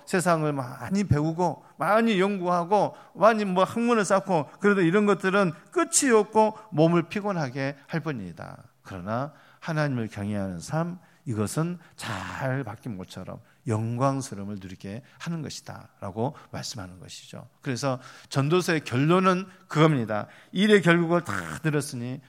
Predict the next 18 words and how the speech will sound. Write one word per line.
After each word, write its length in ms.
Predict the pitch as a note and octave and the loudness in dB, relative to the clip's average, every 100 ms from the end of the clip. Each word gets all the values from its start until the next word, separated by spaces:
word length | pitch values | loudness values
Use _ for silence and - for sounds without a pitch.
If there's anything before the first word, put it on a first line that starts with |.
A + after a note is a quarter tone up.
| _ | _
하나님을 680 | - E3 E3 D3+ B2 B2+ E3+ - _ | -4 0 2 2 0 -2 -4 -10 _
경외하고 840 | - A2+ A2 F#2+ A#2 C3 F#3 B3+ - - | -6 -4 -2 -2 -2 4 4 4 -6 -10
그의 180 | - C3 | 0 2
명령들을 560 | A#2 B2+ C3 A2 G#2 G2 | 4 4 4 2 -4 -8
지킬지어다. 840 | - - D3 B2 - C3 E3+ G3+ - - | -12 -8 -8 -6 -4 -2 0 -2 -6 -12
이것이 520 | G#2+ G2+ F#2+ - C3 - | -6 -4 -6 -6 -8 -8
모든 360 | F2 G#2 C#3 | -10 -8 -6
사람의 520 | C3 C3+ A#2 C#3+ G3+ - - _ | -6 -4 -2 -2 -4 -8 -20 _
본분이니라. 720 | A2+ G#2 G#2+ F#2+ D#2+ E2+ F#2+ - | -8 -6 -6 -6 -8 -12 -14 -10
왜냐하면 340 | G#2 G#2 G#2 | -8 -6 -6
하나님은 540 | A2+ A#2+ A2+ C3 F3+ - - - | -4 -2 -2 -2 -2 -6 -20 -4
선악간에 840 | F#3+ F3+ E3 - D3 D#3 G#3+ C4+ - - | 2 4 4 2 0 2 2 0 -10 -10
심판하신 720 | - G#3+ - G#2+ F#2+ - F2 | -4 -4 -4 -8 -10 -14 -14
분이시니까 640 | F#2+ F2 - D#2 _ - - _ _ _ | -14 -12 -14 -18 _ -20 -20 _ _ _
사람의 460 | - E3+ D#3+ B2 G#2+ | -6 -2 0 -2 -6
본분 460 | - F#2+ G2+ A#2 C3 - | -8 -8 -6 -6 -10 -12
잘 400 | - C#3 A2 F#2 | -8 -6 -8 -12
지켜라. 560 | - - F#2+ G2 - | -16 -14 -14 -16 -20